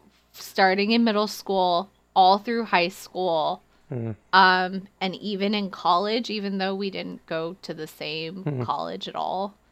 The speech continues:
Speaker 1: Um, we didn't even go to the same high school, by the way. But, uh, this guy would, like, show up in front of my house, and my mom would always let him in because
Speaker 2: What a nice
Speaker 1: my
Speaker 2: boy.
Speaker 1: mom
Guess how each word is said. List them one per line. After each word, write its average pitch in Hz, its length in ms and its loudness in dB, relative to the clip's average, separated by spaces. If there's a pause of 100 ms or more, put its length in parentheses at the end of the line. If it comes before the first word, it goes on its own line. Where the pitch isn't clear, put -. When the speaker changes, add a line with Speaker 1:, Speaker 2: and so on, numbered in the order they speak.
(480)
Speaker 1:
Um, 180 320 2
we 277 80 0
didn't 415 160 6
even 370 180 4
go 269 120 2
to 240 80 -2
the 196 140 -6
same 165 260 -8
high 165 260 -4
school, - 480 -10 (260)
by 185 140 2
the 196 100 -8
way. - 360 -8 (300)
But, 175 260 -6 (320)
uh, 190 240 0
this 185 240 -8
guy 180 200 0
would, 190 200 -4
like, 175 160 -8
show 170 260 -6
up 175 140 -12
in 202 120 -10
front 180 160 -8
of 170 60 -12
my 160 120 -6
house, - 540 -10
and 196 140 -8
my 190 100 -6
mom 180 260 -8
would 190 100 -10
always 185 260 -8
let 165 140 -4
him 165 140 -8
in 147 200 -10
because 190 400 -8
Speaker 2:
What 262 140 4
a 151 100 6
nice 117 300 2
Speaker 1:
my 196 40 -4
Speaker 2:
boy. 165 140 -6
Speaker 1:
mom 190 320 -4